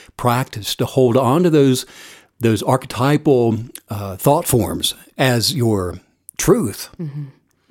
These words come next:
Speaker 1: going back to your genius of purpose, then you're going to be challenged and it will be ultimately weakened, and the double-mindedness of the weakness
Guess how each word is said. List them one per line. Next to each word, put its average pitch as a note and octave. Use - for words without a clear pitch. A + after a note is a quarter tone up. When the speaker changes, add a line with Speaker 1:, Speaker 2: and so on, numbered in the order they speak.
Speaker 1:
going C#3
back B2
to C3+
your A#2
genius A#2
of A2+
purpose, -
then A#2+
you're A2+
going B2+
to A2+
be G#2+
challenged B2
and G2+
it A#2+
will G#2+
be G2+
ultimately B2+
weakened, F#2+
and A#2
the G#2+
double-mindedness G#2+
of F#2
the F#2
weakness G2